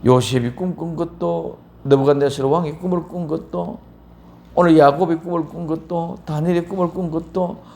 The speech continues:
모두가 다 자기가 어떤 "내가 이런 걸 해야 되겠지." 이런 목표를 가지고 꿈을 꾼 것이 아니라 자기 자신이 "어떻게 해야 되겠다." 하고 밤에 그런 꿈을 꾸게 해주십시오 해가지고 꿈을 꾸어진 거 아니냐.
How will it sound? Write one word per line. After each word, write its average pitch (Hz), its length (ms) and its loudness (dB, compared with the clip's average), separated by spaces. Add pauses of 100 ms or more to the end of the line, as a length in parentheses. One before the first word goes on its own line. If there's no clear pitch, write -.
(140)
모두가 240 680 6
다 139 360 -6 (380)
자기가 190 460 0
어떤 202 420 0 (380)
"내가 180 220 4
이런 208 200 4
걸 202 120 2
해야 214 260 8
되겠지." 156 560 -2 (680)
이런 214 300 6
목표를 226 540 4
가지고 208 320 2
꿈을 233 300 0
꾼 220 160 -4
것이 214 220 0
아니라 160 460 0 (1000)
자기 202 280 4
자신이 202 380 2
"어떻게 202 460 2
해야 208 140 0
되겠다." 175 440 0
하고 208 520 4 (320)
밤에 190 340 6
그런 208 300 4
꿈을 196 280 -2
꾸게 196 220 0
해주십시오 180 440 -4
해가지고 175 320 2
꿈을 175 260 -2
꾸어진 180 360 2
거 165 80 4
아니냐. 131 480 0